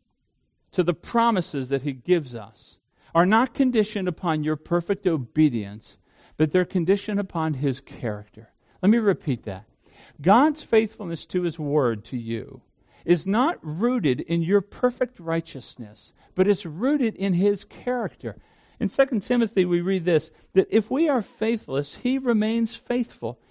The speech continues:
for he cannot deny himself. You know how you've often said to yourself, Well, I don't know if God's gonna come through. I just haven't been living like I should, I should live. Now, I don't wanna encourage, you know, lack of diligence in holy living.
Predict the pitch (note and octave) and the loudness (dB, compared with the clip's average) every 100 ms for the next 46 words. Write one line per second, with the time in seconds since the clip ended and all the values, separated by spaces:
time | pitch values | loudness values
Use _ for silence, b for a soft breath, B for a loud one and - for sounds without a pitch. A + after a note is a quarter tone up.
0 | b _ A3 A3 - G#3 A#3+ B3+ A#3+ A#3+ | b _ 0 0 0 0 0 -2 -2 0
1 | B3 G#3+ G3 F#3 D#4 D4+ D4+ A#3 G3+ G#3+ | 0 0 -2 -2 0 2 2 2 2 2
2 | G#3 F#3+ G3+ G3+ - G3+ F3 G3 B B | 0 -4 -4 -4 -4 -4 -2 -4 B B
3 | B B - F#3 A3+ A3 E3+ F#3+ F#3+ - | B B -10 -4 0 0 0 0 0 0
4 | G3 F#3+ G3 E3+ D#3+ F#3 D3+ G#3 F#3 G#3+ | -2 -2 -2 -4 0 0 2 2 2 -2
5 | G3+ G#3 G3 D#3+ F3 G3+ C3 C3 C3 - | -6 -6 -4 -2 -4 -4 -4 -6 -8 -12
6 | C3 C3+ - b D3 - C#3 E3 F#3 G2 | -14 -16 -20 b -6 -4 -4 -2 -4 -6
7 | b b - G3+ C#4 - E3 D#3 C#3 B2+ | b b -4 0 0 0 -2 -2 -2 -4
8 | - F3 B2 A2+ - - _ _ _ _ | -4 0 0 0 -6 -20 _ _ _ _
9 | _ _ _ _ - D3 A#2 A2 B2+ _ | _ _ _ _ -4 0 0 0 -4 _
10 | _ - _ _ _ - A#2 B2 C3+ - | _ -20 _ _ _ -14 -4 -2 -2 -4
11 | G#2+ - C3+ D3 G#2+ G#2+ G2 - G#2+ F#2+ | -4 -2 -2 -2 -4 -8 -8 -8 -10 -6
12 | D3+ C#3+ B2 A2 C#3 B2 F2 | -4 -2 -2 -2 -2 -4 -10